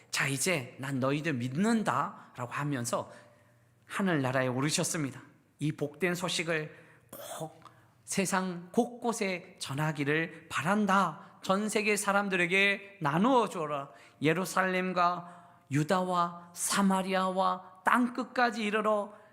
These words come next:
내 증인이 되라. 너희, 나는 너희를 신뢰한다"라고 주님은 하늘나라에 오르셨습니다. 여러분, 하나님의 나라에 오르신 주님과 천사들의 대화의 이야기가 있었는데, 예전에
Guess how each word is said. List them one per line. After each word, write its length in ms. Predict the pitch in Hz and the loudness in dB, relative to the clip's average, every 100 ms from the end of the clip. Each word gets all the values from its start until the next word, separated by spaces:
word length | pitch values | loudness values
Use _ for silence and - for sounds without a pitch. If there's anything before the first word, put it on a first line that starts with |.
| _ | _
내 300 | 156 202 208 | 2 2 2
증인이 800 | - 233 233 240 233 208 - - | 2 4 6 6 4 0 -6 -4
되라. 560 | 208 214 214 208 208 - - - | 0 2 2 2 -2 -12 -20 -2
너희, 340 | 180 214 220 165 | 2 2 0 2
나는 300 | 196 233 220 | 4 4 2
너희를 360 | 220 220 233 | 2 2 0
신뢰한다"라고 1300 | - - 262 277 277 254 240 247 226 - - 214 220 220 | 2 0 2 2 4 4 4 2 2 -2 0 2 2 0
주님은 560 | 254 233 202 185 135 - - _ _ _ _ _ _ | 0 0 0 -2 -6 -14 -20 _ _ _ _ _ _
하늘나라에 720 | - 190 156 135 123 123 120 120 - | -4 -2 2 2 0 -2 -4 -8 -8
오르셨습니다. 640 | 127 127 143 160 - 127 - - _ _ - - - | -4 -2 -2 -2 -4 -8 -14 -20 _ _ -18 -10 0
여러분, 280 | 240 233 202 | 2 2 0
하나님의 840 | 262 254 247 233 226 226 220 180 | 2 4 4 2 2 2 2 2
나라에 280 | 185 202 208 | 4 4 2
오르신 420 | 175 185 190 196 | 0 0 0 -2
주님과 800 | - 220 202 160 214 156 110 - | -2 -2 0 2 2 2 -2 -12
천사들의 800 | - 294 294 254 208 185 175 165 | -2 0 2 2 2 2 2 2
대화의 880 | 170 160 180 208 214 202 151 190 180 | 2 4 4 4 4 4 0 0 0
이야기가 480 | 160 202 220 185 165 | 2 2 2 0 -2
있었는데, 460 | 165 170 143 147 151 | -2 -2 -2 0 0
예전에 420 | 143 160 196 139 | 0 0 0 -2